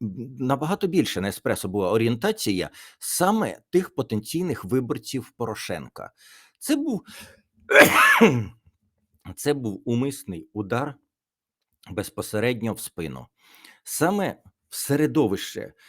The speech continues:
виборців Порошенка. Це був удар, який був набагато болючіший, ніж якесь оббивання брудом, скажімо, на тому ж самому Г плюс Г, там, чи на «Інтері», чи ще десь.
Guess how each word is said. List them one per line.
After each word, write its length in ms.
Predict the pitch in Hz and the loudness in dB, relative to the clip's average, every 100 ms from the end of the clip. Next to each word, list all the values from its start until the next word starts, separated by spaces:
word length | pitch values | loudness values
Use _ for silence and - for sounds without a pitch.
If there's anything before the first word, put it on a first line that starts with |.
| - - _ | -20 -20 _
виборців 800 | - 101 139 151 165 - 180 - _ | -6 2 2 2 -4 -4 -6 -8 _
Порошенка. 760 | - 104 - - 67 - - - _ _ _ | -8 -6 -6 -8 -10 -12 -18 -18 _ _ _
Це 140 | - 208 | 0 2
був 200 | 208 180 | 2 -2
удар, 260 | 165 226 | -2 0
який 680 | 214 139 143 214 214 196 165 | 0 0 -2 -4 -2 0 -2
був 240 | 143 185 | -4 -4
набагато 440 | 190 165 180 190 170 | -2 -2 -4 -4 -2
болючіший, 640 | 151 196 254 - 127 117 | 0 0 -2 -4 -4 -2
ніж 180 | 143 151 | -2 0
якесь 300 | 160 185 160 | 0 -2 0
оббивання 520 | 139 151 170 170 151 | 2 2 0 -2 -2
брудом, 380 | 143 185 170 101 | -2 -4 -2 -4
скажімо, 360 | - 120 160 120 | -4 -4 -2 -2
на 80 | |
тому 200 | 107 147 | -2 -4
ж 60 | 113 | -4
самому 280 | 123 117 101 | -2 -2 0
Г 160 | 117 | -2
плюс 260 | 127 92 80 | -4 -10 -8
Г, 200 | 90 123 | -6 -4
там, 180 | - 78 | -6 -10
чи 180 | - 85 | -8 -8
на 80 | |
«Інтері», 460 | 80 117 110 95 80 | -4 -2 0 0 -4
чи 120 | - | -6
ще 180 | - 76 | -6 -6
десь. 280 | 64 - | -6 -12